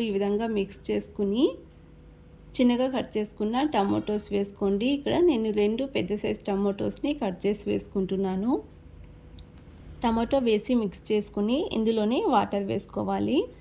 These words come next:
ఇక్కడ వన్ కప్పు మసూర్ దాల్కు నేను త్రీ కప్స్ వాటర్ వేసుకుంటున్నాను. మిక్స్ చేసుకుని రుచికి సరిపడా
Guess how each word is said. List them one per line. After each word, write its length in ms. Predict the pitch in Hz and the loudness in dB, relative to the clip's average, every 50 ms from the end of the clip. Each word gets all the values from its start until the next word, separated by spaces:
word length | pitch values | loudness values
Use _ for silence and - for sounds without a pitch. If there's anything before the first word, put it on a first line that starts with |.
| - - - - | -20 -20 -20 -20
ఇక్కడ 180 | - - 220 269 349 392 277 | -10 -4 2 4 4 6 6
వన్ 180 | 233 220 226 247 247 | 4 4 4 4 4
కప్పు 220 | 254 240 247 - 254 247 226 | 4 0 0 2 0 2 2
మసూర్ 360 | 214 208 - - 220 208 196 208 | 2 0 0 -2 -2 -2 0 0
దాల్కు 460 | 202 196 190 202 196 - - - 240 285 427 554 587 - - - 220 | 0 0 0 -2 -4 -6 -4 0 0 2 2 0 -2 -4 -4 -2 0
నేను 200 | 226 220 220 220 214 - | 0 2 0 0 -2 0
త్రీ 140 | 214 233 240 233 240 | 2 2 2 2 0
కప్స్ 260 | 220 202 - - - 226 208 | -2 -2 -4 -4 0 2 2
వాటర్ 320 | 196 190 196 202 196 190 196 | 2 2 2 0 0 2 0
వేసుకుంటున్నాను. 800 | 202 196 - - - 196 185 185 190 190 185 185 185 190 220 277 440 523 - - - - - - - - - - - - - - - - - - - - - - - - - - - - - - - - - - - - - - - - - - - - - - - - - - - - - - - - - - - - 226 | 0 -2 -2 -2 -2 -2 -2 0 -2 -2 0 0 0 2 2 0 0 0 -4 -10 -20 -20 -20 -20 -20 -20 -20 -20 -20 -20 -20 -20 -20 -20 -20 -20 -20 -20 -20 -20 -20 -20 -20 -20 -20 -20 -20 -20 -20 -20 -20 -20 -20 -20 -20 -20 -20 -20 -20 -20 -20 -20 -20 -20 -20 -20 -20 -20 -20 -20 -20 -20 -20 -20 -14 -8 -2 -2 -2
మిక్స్ 200 | 208 - - - - | -2 -2 -6 -2 2
చేసుకుని 460 | 254 240 240 - - 226 220 247 294 370 330 240 | 2 2 2 0 -2 0 0 4 4 4 4 4
రుచికి 260 | 208 - - 220 - - | 0 -2 -6 -8 -4 -2
సరిపడా 400 | 226 214 208 - 220 214 240 269 | -2 -2 -2 -2 -2 0 0 0